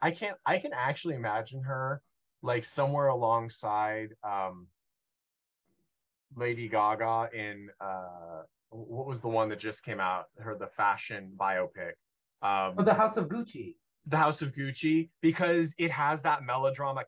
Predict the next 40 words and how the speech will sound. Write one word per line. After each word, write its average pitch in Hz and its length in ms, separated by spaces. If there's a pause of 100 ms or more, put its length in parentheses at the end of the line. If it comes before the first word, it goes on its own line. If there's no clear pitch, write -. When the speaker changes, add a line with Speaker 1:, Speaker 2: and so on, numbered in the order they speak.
(100)
Speaker 1:
camp 117 260
factor 131 500
because 117 400
of 113 100
how 113 480
Gaga, 117 460
it 117 140
chose 123 300
to 123 100
play 110 360
it 117 100
in 120 80
some 123 260
ways, 123 260
very 113 240
heavy-handed, 120 840
Speaker 2:
Mm-hmm. 117 40
Speaker 1:
but 113 120
also, 110 360 (160)
you 151 80
know, - 80
I 156 60
think - 200 (240)
Paris 165 380
would 135 140
really 139 560 (240)
thrive 131 460
in 113 80
that 107 200
kind 113 220
of 104 80
environment 107 640
because 117 500 (220)
it's, - 280 (260)
it - 160 (440)
feeds 180 760
off 143 320
of 135 220 (200)
her 120 420 (460)
pop 123 300